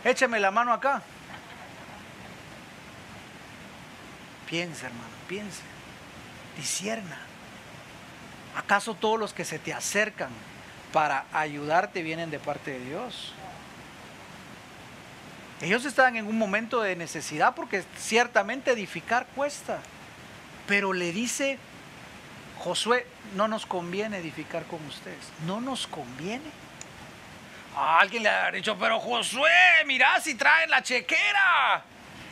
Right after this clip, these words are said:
¿Cómo no nos conviene, Josué? Ahí, ahí, sacale la plata.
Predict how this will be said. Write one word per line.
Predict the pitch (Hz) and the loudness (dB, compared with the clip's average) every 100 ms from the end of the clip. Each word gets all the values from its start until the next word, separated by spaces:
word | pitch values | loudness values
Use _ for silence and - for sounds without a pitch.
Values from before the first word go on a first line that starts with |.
| 285 - - - - - - - - - | -14 -16 -16 -16 -16 -16 -16 -16 -16 -4
¿Cómo | - 427 381 | 0 2 4
no | |
nos | 311 262 | 4 4
conviene, | 269 254 269 285 294 | 6 6 8 8 8
Josué? | 262 320 233 330 | 2 0 4 4
Ahí, | 370 381 285 320 339 | 4 0 -2 2 2
ahí, | 349 349 | 2 2
sacale | 330 320 381 392 392 339 | 2 4 6 6 6 4
la | 320 | 2
plata. | 320 415 427 415 359 320 240 196 170 | 2 4 4 6 6 8 6 4 0